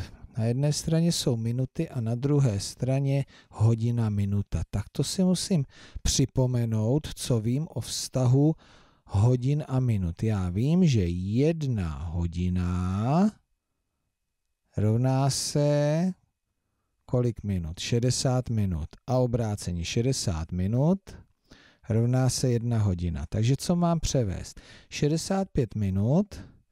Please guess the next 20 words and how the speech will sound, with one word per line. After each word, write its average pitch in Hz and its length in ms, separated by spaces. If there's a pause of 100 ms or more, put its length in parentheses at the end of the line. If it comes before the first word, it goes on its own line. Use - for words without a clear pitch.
(460)
na 110 160
hodiny 147 520
a 147 120
minuty. 110 680 (560)
Jak 104 200
to 165 180
udělám? 110 580
No, 143 200 (520)
já 104 300
si - 160
z - 140
toho 185 260
oddělím 165 840
jednu 151 500
hodinu, 123 440
čili 139 260
šedesát 156 600
minut, 123 280
takže 143 240
šedesát 156 600